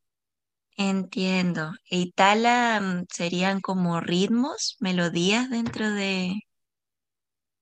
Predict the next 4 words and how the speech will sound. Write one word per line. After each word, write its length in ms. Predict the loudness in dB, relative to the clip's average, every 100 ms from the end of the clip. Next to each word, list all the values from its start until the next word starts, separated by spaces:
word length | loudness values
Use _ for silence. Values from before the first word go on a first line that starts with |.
| _ _ _ _ _ _ -6
de, 460 | -2 0 2 0
de 100 | 0
este 200 | -2 0
aprendizaje? 1000 | -2 -2 0 0 0 0 0 -2 -6 -8